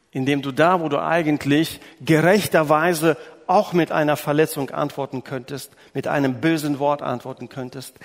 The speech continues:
es nichts macht. Dort siegt die Liebe.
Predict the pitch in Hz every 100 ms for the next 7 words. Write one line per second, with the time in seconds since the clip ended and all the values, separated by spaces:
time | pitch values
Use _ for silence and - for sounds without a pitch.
0 | - - 147 - 147 147 - - 151 127
1 | - - _ _ _ 113 147 143 147 -
2 | _ _ 117 110 127 123 - - _ _
3 | - 123 120 110 -